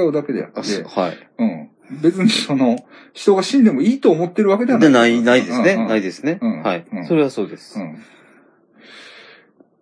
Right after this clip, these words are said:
Speaker 2: うん。
Speaker 1: と思いますよ。うん。
Speaker 2: でもまあ僕がお-、
Speaker 1: うん。
Speaker 2: 言いたいのは、まあ、
Speaker 1: うん。
Speaker 2: ほんまに、その、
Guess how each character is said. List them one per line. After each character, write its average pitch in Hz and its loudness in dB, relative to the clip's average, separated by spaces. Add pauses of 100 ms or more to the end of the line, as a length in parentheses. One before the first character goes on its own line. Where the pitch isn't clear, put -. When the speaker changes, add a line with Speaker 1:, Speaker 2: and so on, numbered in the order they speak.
(480)
Speaker 2:
う 160 2
ん。 104 -4 (460)
Speaker 1:
と 170 -2
思 95 -4
い - -10
ま 80 -10
す - -18
よ。 - -16 (320)
う 120 -4
ん。 82 -6 (1000)
Speaker 2:
で 156 2
も 143 4
ま 147 6
あ 131 4
僕 117 -2
が 143 4
お-、 151 2
Speaker 1:
う 185 2
ん。 - -4
Speaker 2:
言 208 0
い - -4
た 190 4
い 190 2
の 208 2
は、 185 4
ま 131 6
あ、 107 0
Speaker 1:
う - -6
ん。 - -2
Speaker 2:
ほ 147 2
ん 151 2
ま 139 4
に、 123 -4
そ - -4
の、 101 -2